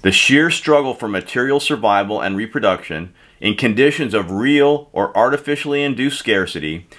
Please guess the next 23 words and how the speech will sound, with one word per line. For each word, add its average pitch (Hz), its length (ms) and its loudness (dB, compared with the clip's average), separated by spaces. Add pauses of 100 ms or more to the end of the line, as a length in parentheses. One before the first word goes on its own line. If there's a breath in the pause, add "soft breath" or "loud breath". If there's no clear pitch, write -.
(200 loud breath)
has 110 300 2
tied 139 300 2
up 135 120 0
such 120 280 0
enormous 120 560 0
resources 95 760 -2 (200 loud breath)
of - 160 0
human 151 320 2
energy 87 560 -2 (540 soft breath)
that 107 200 4
we 120 120 0
sure, - 420 -2
would 104 220 0
surely 165 460 2
expect 143 420 0
to 117 80 -10
find 107 340 0
its 101 260 -8
traces 151 600 -2
inscribed 104 760 0
in 95 140 -10
the 90 80 -6
rest 117 440 2